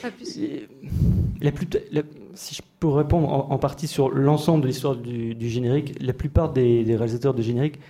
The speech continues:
Speaker 2: ont souvent, euh, ont souvent eu un pied, ont, ont fait des études de graphisme, euh, d'art déco, de,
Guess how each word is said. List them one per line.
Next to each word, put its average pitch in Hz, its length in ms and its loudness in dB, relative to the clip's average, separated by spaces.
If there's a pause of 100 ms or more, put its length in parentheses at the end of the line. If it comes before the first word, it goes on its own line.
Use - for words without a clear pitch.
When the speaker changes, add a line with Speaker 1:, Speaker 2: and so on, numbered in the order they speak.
(560)
Speaker 2:
ont 131 100 -6
souvent, 156 680 2
euh, 120 480 2
ont 123 100 -6
souvent 151 340 0
eu 151 120 4
un 135 160 -2
pied, 139 480 0 (560)
ont, 131 200 -2
ont 113 60 -2
fait 190 120 2
des 165 140 4
études 160 240 0
de 127 80 2
graphisme, 127 600 0 (280)
euh, 120 320 0
d'art 135 240 0
déco, 131 680 0
de, 117 380 -2